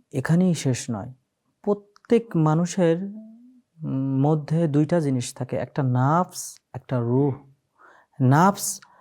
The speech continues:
মানুষের খারাপ কাজের দিকে, আহ, ধাবিত করে, আর রূহ মানুষের ভালো কাজের দিকে ধাবিত করে। কিছু মানুষ আছে যারা তাদের নাফসের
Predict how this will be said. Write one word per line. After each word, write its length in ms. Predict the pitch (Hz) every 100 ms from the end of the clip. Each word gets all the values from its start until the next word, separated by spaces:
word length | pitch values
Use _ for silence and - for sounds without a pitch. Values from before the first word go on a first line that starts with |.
| - _ -
মানুষের 580 | 139 147 165 175 202 180 175 _ _ _ _ -
খারাপ 400 | - 151 170 175
কাজের 320 | 175 151 143
দিকে, 380 | 139 139 135 127 131 _
আহ, 640 | - - - _ _ 123 131
ধাবিত 340 | 127 151 151
করে, 440 | 147 147 143 139 135 - -
আর 240 | 135 123
রূহ 340 | 127 165 160 - -
মানুষের 520 | 131 127 135 147 135 - - _ _ _ - - 117
ভালো 340 | 107 127 156
কাজের 320 | 165 160 156
দিকে 180 | 135 127
ধাবিত 340 | 127 113 123 120
করে। 360 | 117 110 120 - _ _ _ _ _ _
কিছু 320 | - 175 233
মানুষ 340 | 233 214 208 202
আছে 340 | 202 202 180 175 - -
যারা 400 | 143 156 151 143 - _ _ - -
তাদের 280 | 131 147 143
নাফসের 760 | 131 135 139 139 180 170 139